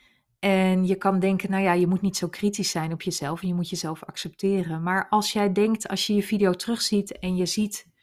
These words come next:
"Ja, maar dit is veel slomer dan ik ben," of, "Dit is veel, eh, serieuzer dan ik ben," of, "Dit is veel, ehm, wiebeliger dan ik ben, dit is veel onzekerder dan ik ben, of ik ben hier heel, eh, veel drukker of juist veel rustiger dan ik,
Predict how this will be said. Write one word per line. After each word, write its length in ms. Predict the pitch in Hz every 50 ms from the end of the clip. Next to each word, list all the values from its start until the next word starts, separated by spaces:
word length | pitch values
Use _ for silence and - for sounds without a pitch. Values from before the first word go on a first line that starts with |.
| _ _ _ _ _ _
"Ja, 120 | _ 156
maar 100 | 165 175
dit 180 | 175 196 190 -
is 120 | 196 -
veel 160 | - 226 220
slomer 520 | 220 - - - 220 220 226 240 220 202 180
dan 180 | 170 165 165
ik 160 | 165 156 - -
ben," 360 | - 165 160 151 151 147 147
of, 140 | - 165 -
"Dit 160 | - 190 190
is 160 | 190 175 -
veel, 500 | - - 190 190 190 185 185 185 185 180
eh, 140 | - 180 180
serieuzer 720 | 185 - - - 202 202 202 202 208 220 226 214 - 175
dan 160 | 165 165 160
ik 140 | 165 160 165
ben," 260 | 156 151 147 147 147
of, 100 | 151 151
"Dit 180 | - 196 190 190
is 160 | 185 165 -
veel, 440 | - - 190 185 185 185 180 180 - - - - - - - - - - - -
ehm, 680 | - 180 185 175 170 170 170 175 175 175 175 175 175 180 - _ _ - -
wiebeliger 680 | - 160 220 254 262 254 214 185 170 160 - 160 156 151
dan 140 | 160 160
ik 140 | 160 156 160
ben, 260 | 151 151 147 147 151
dit 180 | 151 160 160 -
is 100 | - -
veel 260 | - - 190 180 175
onzekerder 680 | - 180 180 160 170 190 208 214 214 185 165 160 156
dan 180 | 151 151 151 151
ik 140 | 151 151 147
ben, 340 | 147 143 139 139 139 151 -
of 140 | 160 -
ik 120 | - 170 165
ben 160 | 170 165 165
hier 280 | 165 170 160 165 156 160
heel, 340 | 165 170 165 160 165 - _ _ _ - - _ _ _ _ _ _
eh, 180 | _ 180 175 170
veel 320 | 165 - - 185 180 156 147
drukker 560 | - 165 165 202 226 220 - 175 156 151 147
of 160 | 170 151 -
juist 280 | - 156 170 - - -
veel 180 | - 190 185
rustiger 580 | 170 180 196 220 - - - 165 - - 156 151
dan 160 | 151 156 160
ik, 240 | 156 151 - -